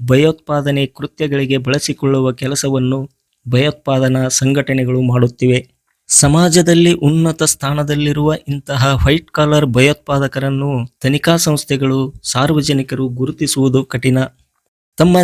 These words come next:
ದಿನನಿತ್ಯ ವೃತ್ತಿಯೊಂದಿಗೆ ಭಯೋತ್ಪಾದಕ ಸಂಘಟನೆಗಳು ನೀಡುವ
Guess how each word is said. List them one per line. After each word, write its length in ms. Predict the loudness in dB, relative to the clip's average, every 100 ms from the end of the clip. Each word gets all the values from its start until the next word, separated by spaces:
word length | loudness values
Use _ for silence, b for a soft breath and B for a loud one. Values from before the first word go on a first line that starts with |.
| 4
ದಿನನಿತ್ಯ 560 | 4 4 4 4 2 2
ವೃತ್ತಿಯೊಂದಿಗೆ 960 | -2 -4 -4 0 2 2 -2 -2 -2 -4
ಭಯೋತ್ಪಾದಕ 800 | -4 -2 -2 -6 -10 -8 -8 -8
ಸಂಘಟನೆಗಳು 760 | -8 -6 -6 -6 -6 -2 0 0
ನೀಡುವ 420 | 0 0 -2